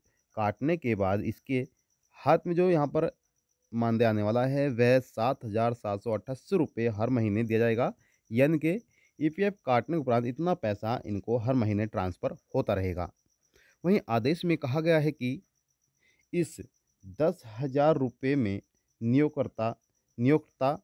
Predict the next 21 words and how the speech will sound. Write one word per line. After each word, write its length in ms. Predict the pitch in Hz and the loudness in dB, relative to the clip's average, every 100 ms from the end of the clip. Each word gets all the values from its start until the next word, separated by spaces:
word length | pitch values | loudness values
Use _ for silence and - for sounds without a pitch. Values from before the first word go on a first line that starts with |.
| _ _ _ _ _ _ - | _ _ _ _ _ _ -8
की 80 | 180 | -6
तरफ 240 | - 143 | -4 -4
से, 120 | - | -2
यहाँ 180 | 107 135 | 0 0
तो 260 | 127 156 214 _ _ _ _ - | 0 -4 -6 _ _ _ _ -12
दस 140 | 101 | -4
हज़ार 220 | 139 160 165 | 2 4 4
रुपये 220 | 151 156 | 2 0
में 120 | 156 | 0
नियोक्ता 340 | 135 127 - | 0 -2 -4
की 160 | 147 143 | -8 -8
तरफ 240 | - 120 - | -4 -4 -4
से 200 | - 135 | -6 -6
दिए 280 | 107 120 | -2 -2
जाने 320 | 120 113 117 131 | 2 2 2 2
वाली, 360 | 104 98 117 _ _ _ _ _ - | 0 0 -4 _ _ _ _ _ -10
दिए 140 | 110 | -4
जाने 200 | 131 143 | 0 2
वाले 240 | 143 135 139 - 127 | 2 2 2 -2 -4
ईपीएफ़ 400 | 147 151 143 131 _ | -6 0 0 0 _
अंश 220 | 127 139 | -2 -2